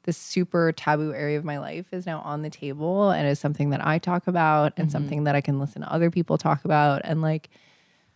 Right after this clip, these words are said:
Speaker 1: I've not come across anything else in my life that has been scary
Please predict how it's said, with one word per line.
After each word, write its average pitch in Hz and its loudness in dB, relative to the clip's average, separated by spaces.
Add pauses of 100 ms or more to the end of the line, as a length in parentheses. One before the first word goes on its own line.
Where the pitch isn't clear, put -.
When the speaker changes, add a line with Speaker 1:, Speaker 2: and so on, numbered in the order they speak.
(380)
Speaker 1:
I've 170 6
not 165 4
come 170 4
across 147 2
anything 147 -4
else - -2
in 175 0
my 175 -2
life - -12
that 165 -6
has 151 -6
been 139 -4
scary 143 0